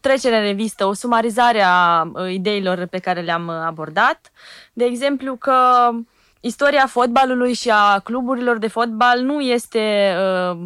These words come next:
oprită sau nu încetează nici, în niciun moment. Ea este într-o continuă scriere, deci, uh,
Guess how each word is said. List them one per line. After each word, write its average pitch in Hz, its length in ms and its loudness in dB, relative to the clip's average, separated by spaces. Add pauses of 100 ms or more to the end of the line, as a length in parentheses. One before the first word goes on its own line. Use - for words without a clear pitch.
oprită 208 540 -4
sau 185 280 0
nu 254 160 0
încetează 233 500 0
nici, 226 240 -4
în 220 180 -2
niciun 233 260 -2
moment. 208 420 -2
Ea 247 100 2
este 254 200 -2
într-o 247 220 -2
continuă 247 440 -2
scriere, 196 500 -2
deci, 190 300 -8
uh, 208 380 -4